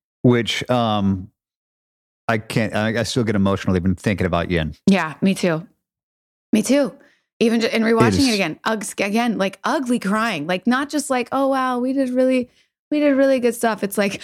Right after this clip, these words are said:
Speaker 2: <laughs> "Oh my God." <laughs> "Oh my God." This was,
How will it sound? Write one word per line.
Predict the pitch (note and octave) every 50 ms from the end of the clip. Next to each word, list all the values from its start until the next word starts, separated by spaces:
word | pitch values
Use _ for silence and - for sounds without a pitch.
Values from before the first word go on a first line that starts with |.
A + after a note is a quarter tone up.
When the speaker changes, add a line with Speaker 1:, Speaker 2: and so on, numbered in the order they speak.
| - -
Speaker 2:
<laughs> | - -
"Oh | - - - F#4+ G4 F#4+ G4 G4+ -
my | F4+ F#4+ F4 E4 - - - - C#5+ B4+ G4 - - - - - - D#4+ - - - F4
God." | - - _ _ _ _ _ _ _ - - - D#5+ F5 D#5 C5 - - - - - - - E4+
<laughs> | -
"Oh | C4 D4+ F4+
my | F#4 F#4
God." | E4+ - F4+ F4+ F4+ E4+ B3 A#3+ - - - - - -
This | D#4+ F4 -
was, | D#4 G4 G#4 F#4+ E4+ -